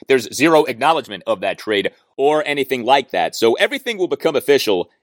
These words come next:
in the coming days. One thing we have learned over the last few days is that Russell Westbrook apparently wanted out. Uh, N B A insider Jake Fisher of Bleacher Report on Saturday reported that Westbrook did request a trade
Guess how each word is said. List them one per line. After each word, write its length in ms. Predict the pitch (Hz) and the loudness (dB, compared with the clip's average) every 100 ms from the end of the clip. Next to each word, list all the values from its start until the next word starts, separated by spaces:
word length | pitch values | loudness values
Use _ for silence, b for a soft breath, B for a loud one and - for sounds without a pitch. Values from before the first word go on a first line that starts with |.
| _ | _
in 140 | 139 143 | -2 0
the 80 | |
coming 300 | - 135 110 | 0 0 0
days. 440 | 98 120 104 - - _ | 2 2 2 -2 -12 _
One 180 | 139 254 | 0 0
thing 200 | 302 240 | 0 0
we 120 | 208 | 0
have 400 | 160 175 165 139 | 2 2 2 0
learned 460 | 123 131 165 127 110 | -4 0 0 -2 0
over 180 | 131 123 | 0 2
the 60 | |
last 280 | 120 123 - | 2 2 0
few 140 | 139 156 | -6 -2
days 380 | 101 90 90 - _ _ - | 0 0 -4 -14 _ _ 0
is 160 | 131 117 | 0 4
that 240 | 135 117 | 2 4
Russell 380 | 160 226 254 175 | 2 2 -2 0
Westbrook 640 | 165 190 - 127 117 _ - | 0 -2 -4 -4 -4 _ -6
apparently 600 | - 165 170 180 139 120 | -4 -2 0 2 2 0
wanted 420 | 113 147 151 127 | 0 0 0 -4
out. 360 | 127 135 - - _ _ _ | -2 -2 -6 -18 _ _ _
Uh, 140 | 101 107 | 0 2
N 160 | 151 | 0
B 220 | 170 175 151 | 0 0 0
A 20 | |
insider 380 | 151 156 139 123 | 0 2 2 0
Jake 320 | 120 135 143 | 0 0 2
Fisher 340 | 139 139 127 | 2 2 0
of 120 | 101 | -2
Bleacher 320 | 98 131 139 117 | 0 0 0 -2
Report 400 | 98 107 104 - _ - | 2 4 4 0 _ 2
on 220 | 117 113 | 2 2
Saturday 460 | - 123 135 110 | -2 0 0 -4
reported 500 | 95 85 101 95 92 - _ | -8 -6 -6 -4 -6 -10 _
that 220 | 110 107 | 0 2
Westbrook 580 | 107 143 - 131 120 107 | 2 2 2 -4 -4 -4
did 360 | 131 156 180 170 123 | 2 2 2 0 -2
request 440 | - 147 151 - | 0 2 2 2
a 60 | - | -8
trade 540 | - 156 139 80 | -2 0 0 -2